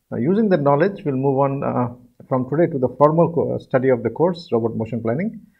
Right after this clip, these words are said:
So today we'll start off with the first and the earliest algorithms, which were called the bug algorithms. Now, as the name suggests, bug algorithms means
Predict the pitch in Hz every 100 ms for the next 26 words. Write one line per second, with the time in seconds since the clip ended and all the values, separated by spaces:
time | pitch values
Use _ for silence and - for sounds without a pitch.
0 | _ _ _ - 160 185 180 175 175 165
1 | 160 160 151 151 139 131 131 185 180 -
2 | 143 143 143 160 175 165 120 123 135 127
3 | 131 110 120 107 110 - 110 120 104 127
4 | 123 101 92 - - - - _ _ _
5 | _ _ 120 123 127 117 - 123 123 160
6 | 160 147 143 147 - 107 135 135 - 131
7 | 123 135 131 117 110 - 120 120 117 -